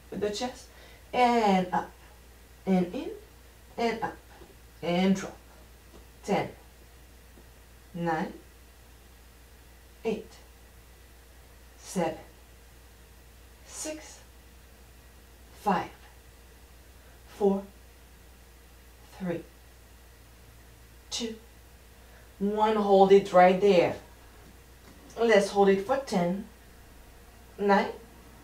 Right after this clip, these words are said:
eight, seven. Keep holding. As you're holding, notice your elbows. Are they hyperextended with the elbow, the crease of the elbow pointing front? If so, make sure you rotate the elbows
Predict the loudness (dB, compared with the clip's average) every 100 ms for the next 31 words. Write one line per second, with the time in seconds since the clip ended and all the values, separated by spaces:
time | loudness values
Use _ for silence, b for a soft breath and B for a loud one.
0 | -20 -20 -20 -20 -20 -12 -4 -4 -6 -14
1 | -18 -18 -20 -20 -20 -20 -20 -20 -20 -20
2 | -16 -8 -4 -4 -6 -12 -18 -20 -8 -6
3 | -6 -4 -2 0 4 2 2 0 0 0
4 | 0 B B 4 4 4 -2 -6 -12 -20
5 | -6 0 2 6 8 8 4 0 -4 -12
6 | -10 4 8 8 6 4 4 0 B B
7 | -20 -16 -6 -2 0 0 0 0 2 2
8 | 0 4 4 2 -2 -4 -4 -8 -18 -18
9 | -14 -12 -6 -6 -4 -2 4 6 6 2
10 | 0 -2 -2 -4 -2 -2 -6 B B B
11 | -8 -2 0 2 0 -2 -4 0 0 0
12 | 2 4 2 0 -2 -2 -8 -16 -18 -6
13 | -2 -2 -4 -6 -6 -10